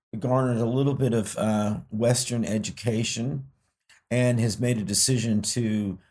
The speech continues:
return to more traditional ways of life. Um, and it reads, "Never forget that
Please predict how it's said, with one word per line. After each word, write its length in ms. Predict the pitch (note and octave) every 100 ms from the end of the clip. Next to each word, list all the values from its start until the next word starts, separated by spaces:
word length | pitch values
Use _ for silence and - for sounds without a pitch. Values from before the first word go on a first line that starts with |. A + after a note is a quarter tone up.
| _
return 580 | A2 G#2+ - C#3+ C#3 C3
to 180 | - A2+
more 240 | A2 A2
traditional 720 | - F2 A2 C3+ - G#2 D#2+ -
ways 340 | F#2+ G2 F#2 F#2
of 120 | D#2+
life. 440 | F2+ F2 G2 - _ _ _ _ _ -
Um, 540 | A#2+ B2+ B2+ B2 G#2+ - _ _ _ _ _ _ _ _ _ _ _ - - - _
and 200 | C3+ D3
it 100 | C#3+
reads, 520 | D#3 E3+ G#2 - - - _ _ _ _ _ _ _ _ _ _ -
"Never 440 | C3+ D3+ F#3+ G#3+
forget 720 | F#3 F#3+ C#3+ C3+ A2+ F#2+ F#2 - - _ _ _ _ _ _ _ _
that 480 | C#3 C3 B2+ -